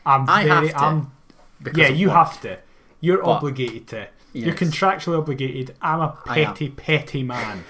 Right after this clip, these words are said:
Speaker 1: So <laughs> I'm going, "No, we're not in it. I don't care."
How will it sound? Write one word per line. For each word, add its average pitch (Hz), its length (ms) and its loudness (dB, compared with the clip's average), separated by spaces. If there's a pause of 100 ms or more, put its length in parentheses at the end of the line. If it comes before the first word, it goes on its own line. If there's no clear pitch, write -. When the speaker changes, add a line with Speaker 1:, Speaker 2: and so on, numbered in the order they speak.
(280)
Speaker 1:
So - 200 0
<laughs> 143 180 2
I'm 160 240 4
going, 135 400 -2
"No, 160 400 -2 (200)
we're 156 120 4
not 165 240 2
in 139 120 -2
it. 127 160 -6 (100)
I 127 100 -6
don't 120 220 -8
care." 95 360 -14